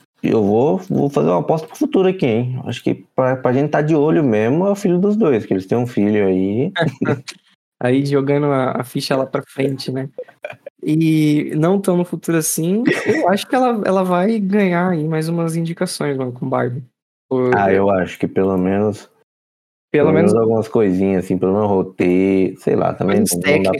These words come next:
Speaker 2: técnicas, eu acho
Speaker 1: chutar.
Speaker 2: que ela vem com certeza, mas eu, eu, se eu for chutar assim, eu, mesmo sem assistir o filme, tá? Eu acho que direção ela vai, vai paular a indicação de novo, mano. Ela vai conseguir mais uma.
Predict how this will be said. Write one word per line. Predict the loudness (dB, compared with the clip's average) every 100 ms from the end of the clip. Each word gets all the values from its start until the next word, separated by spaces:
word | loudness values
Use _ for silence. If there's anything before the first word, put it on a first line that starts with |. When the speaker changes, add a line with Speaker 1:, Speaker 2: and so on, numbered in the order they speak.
| -2
Speaker 2:
técnicas, | 0
eu | 0
acho | 0
Speaker 1:
chutar. | 0
Speaker 2:
que |
ela | -2 0 -2 -4 -4
vem | -2 -2
com | -4
certeza, | -6 -6 -4 -2 -2 -2
mas | -2 -4 -6 -14 _ _ _ _ -2
eu, | 0 2
eu, | 2 0 -2
se | -4 0
eu | 0 -2
for | -2 -2
chutar | -4 -2 -2
assim, | -2 -4 -4 -2
eu, | 0 -2 -2 -4
mesmo | 0 0 0
sem | -4
assistir | -2 -4
o |
filme, | -4 -4 -2
tá? | -2 -2
Eu | -2 0
acho | 0 -4
que | -6
direção | -2 -2 -2 -4 -2 -2
ela | -2
vai, | -2 -2
vai | -2 -4
paular | -2 0 0
a |
indicação | -2 -4 -6 -6 -4
de |
novo, | -4 -4 -6 -8
mano. | -8 -10 -16 _ _ -18
Ela | -10 -6
vai | -6
conseguir | -8 -8 -6
mais | -4 -4
uma. | -8